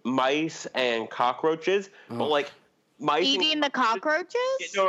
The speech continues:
Speaker 1: no, but, like, let's appreciate the cockroaches were, like, clearly, like, sentient. They had faces, they had emotions, and she's just, like, eating them. It was horrifying.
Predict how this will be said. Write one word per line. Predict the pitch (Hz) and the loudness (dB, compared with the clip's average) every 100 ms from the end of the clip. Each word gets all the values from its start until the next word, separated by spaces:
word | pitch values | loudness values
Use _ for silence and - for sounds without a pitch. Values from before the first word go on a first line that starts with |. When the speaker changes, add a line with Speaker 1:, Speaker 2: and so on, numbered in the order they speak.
| 165 | 2
Speaker 1:
no, | |
but, | 143 131 | -2 -2
like, | 147 - | -2 -2
let's | 160 | -6
appreciate | 180 196 185 127 | -2 -2 0 -2
the | |
cockroaches | - 151 - 180 180 208 | 0 -2 0 0 0 0
were, | 165 156 | 0 0
like, | 143 131 - - | 2 0 -4 -14
clearly, | - 160 151 170 170 165 | -2 0 2 2 2 2
like, | - 135 135 - | 0 -2 -2 -6
sentient. | - 143 131 170 175 196 - _ _ | -4 -2 0 0 0 -2 -8 _ _
They | 143 | 0
had | 139 | 0
faces, | - 123 131 131 170 156 | 0 0 0 0 -2 0
they | 151 | 0
had | 135 | 0
emotions, | 127 120 123 - 175 165 | -2 -6 -10 -4 -2 -2
and | 147 | -4
she's | 156 | -2
just, | 185 | 0
like, | 185 - - | 0 -2 -6
eating | 139 127 139 | -2 0 2
them. | 151 170 185 - _ _ _ _ _ - | 2 0 -2 -10 _ _ _ _ _ -2
It | 131 131 | 0 2
was | 131 107 | 2 2
horrifying. | 127 113 104 104 90 92 | 2 2 2 0 0 -2